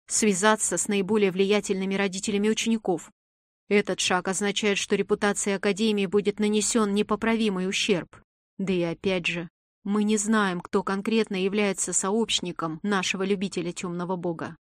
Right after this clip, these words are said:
Уже под конец совещания Вареника Бориславская, читающая у адептов разных курсов флору, с трудом, но всё же припомнила, что кто-то из второкурсников совсем недавно несколько раз неадекватно вёл себя на занятиях,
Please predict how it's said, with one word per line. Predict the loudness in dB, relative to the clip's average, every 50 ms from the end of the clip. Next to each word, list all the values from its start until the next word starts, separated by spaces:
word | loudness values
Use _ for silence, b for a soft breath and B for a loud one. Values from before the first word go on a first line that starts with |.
| _ _ _ _ _ _ _ _ _ _
Уже | -4 -2 -2 -2 -2
под | -4 -6 -4
конец | -2 -2 -2 -2 -2 -2 -4
совещания | -2 -2 -2 -2 -2 -2 -2 -2 -2 -2 -2 -4 -4 -6 -8 -8 -10 -6
Вареника | -2 0 0 2 0 0 -2 -2 -2
Бориславская, | -2 -2 -2 0 0 0 0 0 0 0 -2 -2 -2 -2 -2 -2
читающая | -2 -4 -4 -2 -2 -2 -2 0 0 0 0 0 -2 -2 -4 -4
у | -4 -4
адептов | -2 0 -2 -2 -2 _ -8 -6 -4
разных | -4 -4 -2 -4 -6 -8 -6
курсов | -8 -8 -6 -6 -8 -8 -8
флору, | -4 0 2 2 2 2 -2 -2 -4
с | -6 -4
трудом, | -2 2 2 2 4 4 4 4 4 2 0
но | -2 -2
всё | -2 0 2 2 2
же | 2 2
припомнила, | 0 -2 0 2 2 2 2 0 0 0 -2 -2 -2
что | -4 -2 -2 -2 -2
кто-то | -2 0 0 0 2 2 0 -2
из | 0 -2 -4 -4 -4 -4
второкурсников | -6 -2 -2 0 0 0 -2 -2 -4 -2 -2 -4 -6 -6 -8 -8 -8 -10 -10 -10
совсем | -8 0 2 2 2 2 2 2 4 4 4
недавно | 2 0 2 4 2 2 2 2 0 0
несколько | 0 0 0 0 0 -2 -2 0 0 2
раз | 2 2 0 0 0
неадекватно | 0 0 2 0 0 0 2 2 2 2 2 -2 -2 0
вёл | 2 2 2 2
себя | 2 -2 -2 -2 -2 -4
на | -4 -2
занятиях, | -2 0 0 0 -2 -2 -4 -4 -4 -6 -6 -8 -12